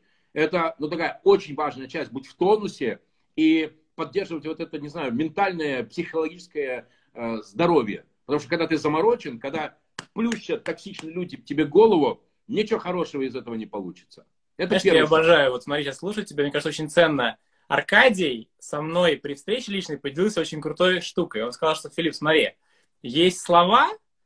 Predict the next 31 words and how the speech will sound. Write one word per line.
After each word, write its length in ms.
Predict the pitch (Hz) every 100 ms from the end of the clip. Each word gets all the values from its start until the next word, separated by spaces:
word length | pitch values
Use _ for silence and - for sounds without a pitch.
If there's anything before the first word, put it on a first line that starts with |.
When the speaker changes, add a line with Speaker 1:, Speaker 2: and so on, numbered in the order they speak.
| _ _ _
Speaker 2:
которые 360 | - - 208 190
как 220 | 170 -
файлы 600 | - 202 226 214 180 139
Т 280 | - 175 180
Х 60 | - -
Т, 300 | 175 101 -
текстовый 480 | 175 180 - 165 156
файл, 400 | - 151 110 98
там 240 | 147 151
как 160 | 139 156
бы 80 | 151
текст. 380 | - 135 - - _ _ _ -
Speaker 1:
Да. 340 | 135 - - _ -
Speaker 2:
А 120 | 127
есть 220 | 190 214
слова, 160 | 196 254
которые 380 | 220 202 196 170
как 240 | - 160
файлы 380 | - 202 202 180
экзе, 520 | 175 175 170 175 110 - _ _
там 180 | - 170
Speaker 1:
Точно. 180 | 151 175
Speaker 2:
программа. 420 | 185 185 131 110 -
Ты 60 |
ее 180 | 160 170
слышишь, 320 | - 311 -
она 160 | 170 196
распаковывается 720 | 190 180 180 196 147 131 123
дальше. 220 | 127 110
Так 100 | -
вот, 180 | 170